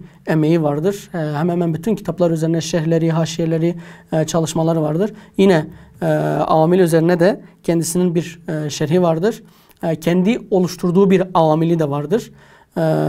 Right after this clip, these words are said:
El Hilmiye, neydi ismini hatırlamadım. E, şey, e, onun da bir kitabı vardır yine Avamil ve Avamil'in şerhi de vardır. E, yine,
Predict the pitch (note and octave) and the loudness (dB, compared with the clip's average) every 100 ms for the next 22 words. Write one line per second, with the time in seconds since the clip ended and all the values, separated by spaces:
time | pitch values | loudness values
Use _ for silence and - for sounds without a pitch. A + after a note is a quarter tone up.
0 | D#3 D#3+ E3 E3+ E3+ F3 - E3 - E3 | -2 -4 -4 -4 -4 -4 -4 -4 -2 0
1 | F3 E3 D#3 - - - E3+ D#3+ D#3+ - | 2 0 -2 -6 -14 -2 -2 -2 -6 -8
2 | - E3+ F#3 E3+ E3+ D#3 D#3 G3+ - - | -4 -2 0 -2 0 0 0 -2 -6 -20
3 | - _ F3 E3 D#3+ D#3+ E3 F3 G3+ A#3+ | -20 _ -2 0 0 0 -2 -2 -4 -6
4 | - F3+ - F3+ A3 F#3 F#3+ E3 E3 E3 | -4 -2 -2 -2 0 2 2 0 -2 -6
5 | E3 D#3 D#3+ C#3+ D#3 D#3 D#3 D3 D3 D3+ | -4 -2 -2 -4 -2 0 0 0 -2 -4
6 | - F3+ F3+ G3 E3+ E3+ F3 E3+ - - | -6 -2 0 0 0 0 -2 -4 -10 -20
7 | - F3 C#3+ D#3 C#3 C3+ D3 G#3+ - - | -4 -2 0 0 0 -2 -2 -4 -4 -18
8 | - _ _ _ _ _ - - - - | -20 _ _ _ _ _ -20 -20 -20 -8
9 | E3+ E3 E3 E3 E3 - G3+ G#3 G3+ | 0 2 2 2 0 2 4 4 2